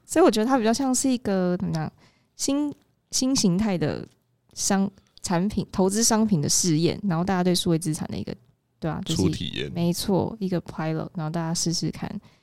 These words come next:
Speaker 1: 而且还是传统金融机构发的嘛，嗯，所以未来很希望就是至少有什么刺激市场，可以，这个法规可以开放之后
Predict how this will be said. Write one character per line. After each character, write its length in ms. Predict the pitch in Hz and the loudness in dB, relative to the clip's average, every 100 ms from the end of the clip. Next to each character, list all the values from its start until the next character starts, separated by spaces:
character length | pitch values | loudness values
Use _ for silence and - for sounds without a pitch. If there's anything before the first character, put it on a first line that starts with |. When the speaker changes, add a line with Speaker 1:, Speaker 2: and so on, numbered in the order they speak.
| _ _ _ - | _ _ _ -4
Speaker 1:
而 80 | |
且 120 | 190 165 | -2 2
还 120 | 170 | 2
是 80 | 170 | 2
传 180 | 160 | 0
统 180 | 165 165 - | -2 -4 -4
金 160 | 147 | -2
融 120 | 143 - | -2 -4
机 160 | - | -4
构 160 | - - | -4 -6
发 180 | - - - | -6 -8 -8
的 80 | |
嘛， 180 | - 196 - _ _ | -8 -8 -14 _ _
嗯， 160 | 190 196 _ _ - - _ | -20 -20 _ _ -20 -20 _
所 120 | - | 0
以 40 | 175 | 2
未 120 | 175 | 4
来 140 | 160 | 2
很 120 | 160 156 | 0 0
希 160 | 165 | 0
望 200 | 151 147 - | 0 -2 -6
就 100 | 160 | -6
是 160 | 143 143 | -6 -4
至 120 | - | -2
少 200 | 160 143 | -2 -4
有 60 | - | -6
什 120 | - | -10
么 80 | - | -10
刺 160 | - 151 | -8 -6
激 100 | 156 | -6
市 140 | - | -4
场， 320 | 156 - 185 190 _ _ _ _ _ _ _ - | -4 -6 -8 -12 _ _ _ _ _ _ _ -10
可 160 | 160 | -6
以， 260 | 147 147 - - _ _ _ | -4 -4 -6 -12 _ _ _
这 80 | 175 | -4
个 80 | 165 | -4
法 160 | 143 | -4
规 140 | 165 156 | -4 -4
可 80 | |
以 60 | 156 | -4
开 280 | - 160 151 | -8 -8 -8
放 240 | - 151 | -8 -6
之 160 | 165 165 | -6 -6
后 220 | 175 | -8